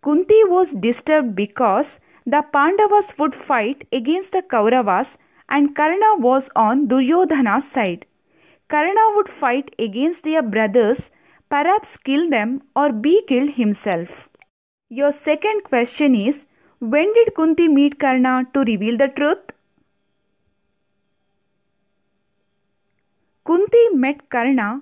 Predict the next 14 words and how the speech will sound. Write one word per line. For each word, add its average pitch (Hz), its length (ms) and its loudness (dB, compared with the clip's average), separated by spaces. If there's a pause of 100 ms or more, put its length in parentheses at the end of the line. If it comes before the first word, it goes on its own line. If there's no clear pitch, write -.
(120)
on 269 160 2
the 269 120 2
banks 269 540 -2
of 240 200 -2
the 269 100 2
river 247 260 0
Ganga, 220 580 0 (320)
where 381 280 2
he 349 100 0
was 311 360 0
at 226 140 -6
his 320 240 -2
morning 247 440 2
prayers. 185 720 -4